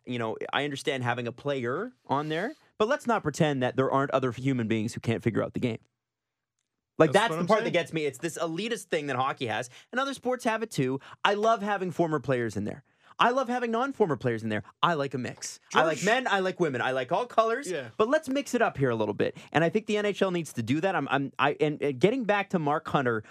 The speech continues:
Speaker 1: over Kyle Dubas, I think that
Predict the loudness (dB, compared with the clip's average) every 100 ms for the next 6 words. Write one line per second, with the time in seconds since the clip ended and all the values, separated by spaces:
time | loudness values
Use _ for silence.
0 | -8 0 2 2 2 2 4 2 2 0
1 | 2 2 0 -4 -4 -6 -12 -20 _ _
2 | _ _ -6 2 2 2